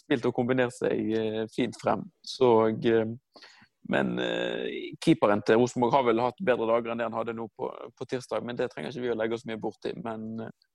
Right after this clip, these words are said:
jeg ville jo sagt at det hadde vært en keepertabbe hvis en Brann-keeper hadde sluppet inn det skuddet der. Men det driter nå jeg hundre null i år.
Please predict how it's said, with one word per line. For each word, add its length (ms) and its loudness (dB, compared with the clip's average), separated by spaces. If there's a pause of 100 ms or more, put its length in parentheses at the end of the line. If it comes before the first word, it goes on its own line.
(920)
jeg 80 4
ville 160 6
jo 20 2
sagt 220 -2
at 80 2
det 60 -2
hadde 100 0
vært 100 -10
en 140 -8 (180)
keepertabbe 580 -4
hvis 140 -8
en 80 -2
Brann-keeper 460 -4
hadde 100 -2
sluppet 300 -2
inn 80 -4
det 80 0
skuddet 260 0
der. 140 2 (120)
Men 220 -2
det 240 4
driter 300 -4
nå 100 -2
jeg 80 -4
hundre 240 -2
null 160 -2
i 80 0
år. 80 -2